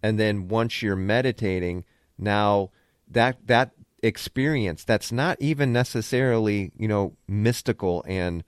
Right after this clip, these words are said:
I don't wanna make it sound like, you know, the heavens are gonna open up and, and, and it's gonna drive you that way. But I know for you specifically,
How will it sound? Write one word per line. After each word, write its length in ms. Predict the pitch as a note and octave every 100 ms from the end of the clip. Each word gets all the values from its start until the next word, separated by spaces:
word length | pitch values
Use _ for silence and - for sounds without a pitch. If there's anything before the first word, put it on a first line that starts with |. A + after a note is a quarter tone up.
| _ _ _
I 80 | -
don't 120 | A2+
wanna 140 | C3+ B2+
make 180 | A#2+ A2+
it 80 |
sound 340 | - G#2+ G#2+ G#2
like, 360 | F#2+ F#2 - _ _ _ _ _ _ _ _ _
you 120 | G#2
know, 200 | G2 F2
the 180 | D#2 G2+
heavens 340 | F#2 A2 G#2+ G2
are 100 | F#2+
gonna 220 | G2+ F#2+
open 360 | G2 G2 G2+ F#2+
up 280 | G2 - _
and, 380 | F#2 F2+ E2+ E2+ _ _ _ _ _ _ - - -
and, 180 | G#2+ - - _
and 140 | A#2 G#2+
it's 120 | -
gonna 180 | A2+ G#2
drive 400 | G#2+ G#2+ G#2+ G#2
you 140 | F#2+
that 220 | G#2+ A2+
way. 160 | G2 F2
But 280 | F#2 G2+ - _ _ _ _ -
I 140 | A2
know 280 | G#2+ C3+ C#3
for 220 | - A2
you 340 | G2+ A#2+ C#3+
specifically, 1000 | B2 - G2+ - C#3+ C#3+ A2 F#2 F2 D#2